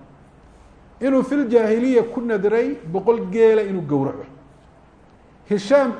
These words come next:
deetana uu dhintay isagoon weli hawshaa fulin. Hishaam ibn al-Caas oo inankiisii ah ayaa konton isagu gowracay. Camr ibn al-Caas, Cabdullaahi ibn Camr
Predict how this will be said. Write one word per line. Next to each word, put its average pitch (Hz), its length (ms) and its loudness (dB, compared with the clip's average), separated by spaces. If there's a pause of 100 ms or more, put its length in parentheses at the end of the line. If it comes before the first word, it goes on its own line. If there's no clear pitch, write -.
(220)
deetana 202 380 0
uu 220 100 4
dhintay 165 320 0
isagoon 220 320 0
weli 220 120 6
hawshaa 208 320 0
fulin. 123 280 -12 (1300)
Hishaam 220 680 2
ibn 214 240 -2
al-Caas 202 560 -2
oo 208 80 -6
inankiisii 233 680 -4
ah - 80 -8 (1040)
ayaa 214 200 4
konton 214 380 -2
isagu 196 320 -4
gowracay. 143 460 0 (1300)
Camr 269 340 2
ibn 214 120 -2
al-Caas, 202 580 -2 (460)
Cabdullaahi 190 420 2
ibn 208 160 -2
Camr 202 340 -2